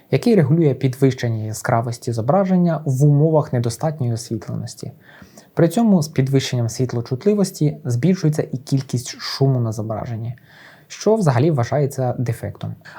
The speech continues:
Але в деяких випадках це виглядає досить атмосферно,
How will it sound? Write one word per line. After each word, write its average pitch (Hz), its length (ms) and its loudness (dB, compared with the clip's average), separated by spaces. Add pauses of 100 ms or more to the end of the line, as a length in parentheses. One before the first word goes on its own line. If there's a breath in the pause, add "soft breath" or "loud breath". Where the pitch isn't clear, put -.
(100)
Але 151 460 4
в 127 200 -2
деяких 160 380 2
випадках 123 460 0
це - 160 -2
виглядає 120 480 0
досить 120 360 -2
атмосферно, 190 720 0